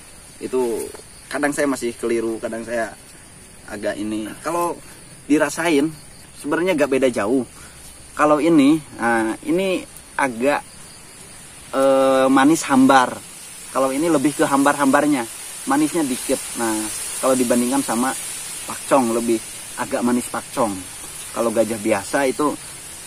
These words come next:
manisnya nggak terlalu. Hmm, kalau gajah biasa, kalau pakcong seperti ini. Oke, sekarang kita bedakan lagi.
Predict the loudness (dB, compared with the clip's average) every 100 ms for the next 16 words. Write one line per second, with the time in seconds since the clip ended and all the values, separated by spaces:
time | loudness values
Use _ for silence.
0 | -4 2 4 4 4 2 4 2 2 2
1 | 6 6 4 2 -10 -18 -18 -18 -18 -18
2 | -20 -12 -6 -4 -4 -6 -10 -14 -20 -20
3 | -20 -20 -8 -4 0 0 0 -2 -2 -4
4 | -10 -10 -8 -6 -6 -8 -10 0 0 0
5 | -4 -16 -20 -20 -20 -20 -20 -8 -6 -6
6 | -8 -14 -20 -20 -20 -20 -20 -20 -20 -20
7 | -20 -16 -16 -10 -12 -12 -20 -20 -20 -14
8 | -4 0 -2 -4 -16 -18 -20 -20 -20 -20
9 | -20 -18 -18 -18 -18 -20 -20 -20 -12 -2
10 | 2 4 2 0 -2 -2 0 2 0 -4
11 | -12 -8 -6 -4 -4 -4 -6 -8 -10